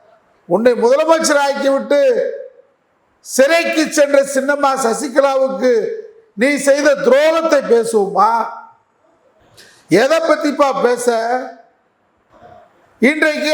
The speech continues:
அதிமுகவுக்கு ஒரு குறிப்பிட்ட பிரிவினருக்கு பொதுச் செயலாளர், சரி, காசை கொடுத்து ஒன்றிய செயலாளர் பொதுக்குழு பூரா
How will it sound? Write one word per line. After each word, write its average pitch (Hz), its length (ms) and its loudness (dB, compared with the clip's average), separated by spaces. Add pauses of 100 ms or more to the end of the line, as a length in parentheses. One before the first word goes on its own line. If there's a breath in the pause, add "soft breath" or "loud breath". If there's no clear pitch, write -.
அதிமுகவுக்கு 277 1040 -2
ஒரு 302 180 0
குறிப்பிட்ட 285 400 0 (140)
பிரிவினருக்கு 285 540 -2 (100)
பொதுச் 262 260 0
செயலாளர், 214 400 0 (1120)
சரி, 226 300 2 (680)
காசை 240 320 0 (100)
கொடுத்து 208 320 -2
ஒன்றிய 226 340 0 (640)
செயலாளர் 220 480 0
பொதுக்குழு 214 400 0 (100)
பூரா 226 140 0